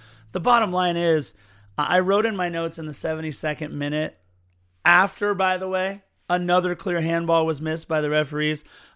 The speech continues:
I wrote in my notes in the seventy-second minute that Carlos just looked tired. He was dispossessed relatively easily by Jordan Morris there in the seventy-second minute. And look,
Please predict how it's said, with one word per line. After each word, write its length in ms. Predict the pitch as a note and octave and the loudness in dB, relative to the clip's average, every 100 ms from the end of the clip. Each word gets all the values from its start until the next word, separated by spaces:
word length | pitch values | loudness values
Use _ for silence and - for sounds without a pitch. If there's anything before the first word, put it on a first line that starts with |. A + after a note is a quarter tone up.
| - | -4
I 100 | D#3+ | -2
wrote 220 | F#3+ B3+ | 0 -2
in 80 | A3+ | -2
my 100 | F3+ | -2
notes 260 | E3+ D#3 | -4 -6
in 60 | D3+ | -8
the 80 | D3 | -8
seventy-second 600 | E3 D3+ D3+ D#3 D3+ D3+ | -6 -6 -4 -4 -6 -4
minute 160 | D3 | -6
that 160 | C#3+ C3+ | -6 -10
Carlos 580 | - E3+ E3+ E3+ D#3+ - - | -6 -2 0 -2 -4 -12 -16
just 460 | B2 C#3+ C#3+ - | -6 -4 -4 -6
looked 360 | D3 C#3+ C3+ - _ - | -6 -6 -6 -12 _ -18
tired. 500 | - D3 C#3 A#2 - - - _ | -4 -4 -2 -6 -10 -20 -20 _
He 140 | - | -4
was 180 | E3+ D#3 | -2 -2
dispossessed 800 | C3 G#3 A3+ - F#3 F3+ F3+ F3 | 0 0 0 -4 -2 0 0 -2
relatively 600 | E3+ E3+ F3 - E3 E3 | -4 -2 -2 -6 -6 -6
easily 580 | E3 E3 D3+ D#3 D#3+ D3 - _ | -4 -6 -4 -4 -4 -6 -14 _
by 140 | - D3+ | -4 -4
Jordan 420 | C3 D#3+ E3+ E3 | -4 -2 -2 -2
Morris 420 | D#3 D#3 D#3 D3+ | -4 -2 -2 -4
there 220 | - D3+ | -4 -4
in 240 | D3+ E3 E3+ | -2 -4 -4
the 80 | D#3+ | -6
seventy-second 800 | - E3 D#3+ D#3 D#3+ D#3 D#3 | -6 -6 -6 -6 -4 -4 -4
minute. 320 | D3+ D#3 D3+ - - - _ - | -6 -4 -6 -8 -20 -20 _ -4
And 220 | D#3 E3 | -4 0
look, 300 | E3 D3 - | 0 -2 -4